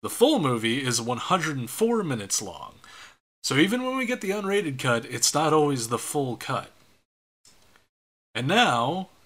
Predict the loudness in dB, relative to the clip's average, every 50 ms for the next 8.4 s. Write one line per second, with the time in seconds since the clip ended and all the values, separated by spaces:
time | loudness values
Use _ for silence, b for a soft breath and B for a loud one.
0 | _ _ _ -4 0 2 2 2 2 2 0 0 -2 0 -2 -2 -2 -2 -2 -2
1 | -2 -2 -2 0 0 0 0 -2 -2 0 2 2 2 2 0 -2 0 0 2 2
2 | 4 4 4 2 2 0 -2 -4 -4 -2 -2 -2 -2 -2 -6 -4 -2 -2 0 0
3 | -2 -2 -4 -2 -2 -2 -2 -2 -4 -6 -4 -2 -2 -2 0 0 -2 -2 -2 -2
4 | -2 -2 -2 -2 -2 -4 -6 -6 -4 -2 -2 -4 -2 -2 -2 -2 -2 -2 -2 -2
5 | -4 -6 -8 -4 -4 -4 -4 -4 -4 -2 0 0 0 0 -4 -4 -4 -6 -8 -10
6 | -12 -8 0 2 2 2 2 0 -4 -2 -4 -4 -4 -2 0 0 0 0 -2 -2
7 | -2 0 0 -2 -2 -2 -4 -4 -6 -6 -6 -6 -4 -4 -2 -4 -4 -4 -6 -6
8 | -6 -8 -8 -8 -8 -8 -8